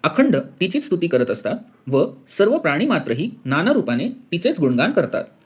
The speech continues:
वेदशास्त्रांना मोठेपणा शारदेमुळेच प्राप्त झाला असून त्या परमात्म्याचे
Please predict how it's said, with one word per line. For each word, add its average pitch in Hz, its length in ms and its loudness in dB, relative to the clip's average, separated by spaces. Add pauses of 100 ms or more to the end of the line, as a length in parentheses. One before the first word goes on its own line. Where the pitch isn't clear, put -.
(640)
वेदशास्त्रांना 143 760 0 (240)
मोठेपणा 151 460 2 (220)
शारदेमुळेच 170 640 0
प्राप्त 135 280 0
झाला 185 200 0
असून 127 300 -4 (500)
त्या 262 100 4
परमात्म्याचे 214 640 2